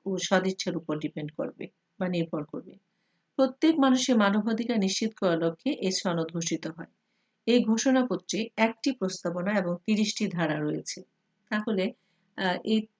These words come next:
তিরিশটা ধারার মধ্যে, আহ, স-, সমগ্র, আহ, জাতির মানবাধিকার সম্পর্কে বলা হয়েছে। এই তিরিশটা ধারার বিশেষ বিশেষ ধারাগুলো সম্পর্কে আমরা,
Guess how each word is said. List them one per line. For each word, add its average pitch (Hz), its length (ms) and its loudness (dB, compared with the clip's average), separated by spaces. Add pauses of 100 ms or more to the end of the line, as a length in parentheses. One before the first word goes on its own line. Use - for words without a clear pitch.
তিরিশটা 269 640 4
ধারার 196 420 4
মধ্যে, 190 500 -2 (360)
আহ, 170 260 0
স-, - 200 -14 (380)
সমগ্র, 208 640 2
আহ, 175 200 -4
জাতির 175 380 0
মানবাধিকার 165 760 0
সম্পর্কে 160 480 -6
বলা 160 240 -2
হয়েছে। 180 360 -6 (440)
এই 262 280 2 (320)
তিরিশটা 277 500 4
ধারার 196 320 4
বিশেষ 202 360 0
বিশেষ 180 320 -4
ধারাগুলো 160 500 -2
সম্পর্কে 165 460 -6
আমরা, 180 300 -2